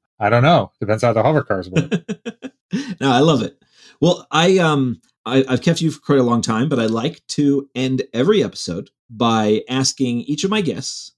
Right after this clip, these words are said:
Speaker 2: "What's the last thing that you ate that blew your mind?"
Speaker 1: The last thing that I ate that blew my mind? Well, <laughs> I have been baking bread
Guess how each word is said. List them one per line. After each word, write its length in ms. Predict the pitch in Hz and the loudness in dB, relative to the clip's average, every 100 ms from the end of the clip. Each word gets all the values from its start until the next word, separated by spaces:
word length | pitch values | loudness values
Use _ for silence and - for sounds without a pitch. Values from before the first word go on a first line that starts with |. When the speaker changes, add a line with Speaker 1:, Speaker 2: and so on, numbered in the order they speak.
| _ | _
Speaker 2:
"What's 340 | 135 135 202 - | -2 0 0 0
the 120 | 147 | 0
last 540 | 117 123 156 196 - | 0 2 2 0 -2
thing 200 | - 160 151 | -4 -4 -4
that 120 | 135 | -4
you 200 | 143 156 | -4 -2
ate 240 | 127 - - _ 110 | -2 -2 -8 _ -8
that 240 | 113 101 | -8 -4
blew 200 | 123 147 | 2 6
your 220 | 147 139 | 6 6
mind?" 260 | 123 85 - | 4 0 -10
Speaker 1:
The 140 | - 95 | -20 -18
last 380 | 90 131 160 - | -8 -2 -2 -4
thing 160 | 120 113 | -12 -12
that 100 | 104 | -14
I 140 | 92 | -16
ate 260 | - 110 - | -16 -20 -20
that 120 | - _ _ | -20 _ _
blew 240 | 127 135 | -10 -8
my 240 | 127 98 87 | -8 -14 -18
mind? 420 | 95 104 92 92 _ _ _ _ - | -18 -16 -16 -20 _ _ _ _ -4
Well, 480 | 120 202 113 92 - - - - _ | 2 4 4 -2 -16 -20 -20 -20 _
<laughs> 420 | - _ _ - | -20 _ _ -2
I 120 | 165 | 2
have 180 | 208 156 | 2 2
been 160 | 151 | 2
baking 460 | 139 151 147 123 98 | 2 0 0 -4 -6
bread 520 | 90 123 139 82 - | -4 0 0 -2 -14